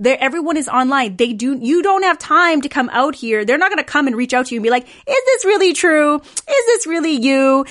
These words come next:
You know, this isn't looking all that great online," but, you know, that never happens, right? They find you and they make a decision and they move on. And you never get to then go back and impact them if they've decided the what you are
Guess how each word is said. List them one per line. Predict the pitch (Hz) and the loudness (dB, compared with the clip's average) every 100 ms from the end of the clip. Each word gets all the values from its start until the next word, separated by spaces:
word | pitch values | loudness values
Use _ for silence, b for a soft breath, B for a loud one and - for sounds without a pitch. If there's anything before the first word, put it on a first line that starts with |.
| B | B
You | 330 | 0
know, | 349 | 0
this | 330 494 | 2 0
isn't | 508 427 294 | 2 0 -2
looking | 359 277 | -2 0
all | 254 | 2
that | 233 220 | 0 0
great | 233 226 | 0 2
online," | 214 202 214 196 196 | 0 0 0 0 -2
but, | 196 | -4
you | 269 | -2
know, | 285 - | -4 -4
that | 240 349 392 | -8 -4 -2
never | 453 427 | 0 0
happens, | 370 392 294 170 - - - _ _ | 2 2 2 -4 -6 -16 -20 _ _
right? | 233 294 - | 0 0 0
They | 240 214 | -2 -2
find | - 220 233 277 | -2 0 0 0
you | 294 320 - | -2 -4 -2
and | 247 | 0
they | 233 | 0
make | 233 226 | -2 -2
a | |
decision | 214 220 220 220 233 - | -4 -2 -2 -2 -6 -4
and | 220 | -4
they | 220 | -2
move | 220 220 196 | -2 -4 -2
on. | 202 143 - _ b b b b | -2 -4 -8 _ b b b b
And | 254 | 2
you | 262 269 | 4 4
never | 254 262 294 247 | 2 0 -4 -4
get | 247 247 | -4 -4
to | 208 190 | -10 -4
then | 247 247 254 | 0 0 0
go | 233 | 0
back | 214 220 | -2 -6
and | 220 - | -8 -4
impact | 254 277 240 - | -2 -2 -4 -4
them | 185 180 - | -4 -4 -6
if | - | -4
they've | 240 | -4
decided | 196 214 220 226 208 196 b b | -4 -4 -2 0 -2 -6 b b
the | - 214 | 0 2
what | 202 240 - | 2 0 -2
you | 202 220 226 | -6 -4 -4
are | 202 190 190 185 | 0 2 2 -2